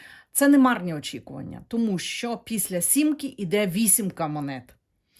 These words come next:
Потім іде дев'ятка монет, потім іде десятка монет. Це не є,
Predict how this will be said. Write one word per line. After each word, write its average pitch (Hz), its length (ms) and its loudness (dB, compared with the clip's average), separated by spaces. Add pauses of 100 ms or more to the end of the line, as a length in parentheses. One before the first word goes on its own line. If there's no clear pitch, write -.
(220)
Потім 254 320 8
іде 240 160 6
дев'ятка 208 640 0
монет, 143 360 -6
потім 226 280 -2
іде 214 160 0
десятка 196 560 0
монет. 151 340 -6
Це 226 100 -2
не 220 100 2
є, 196 400 0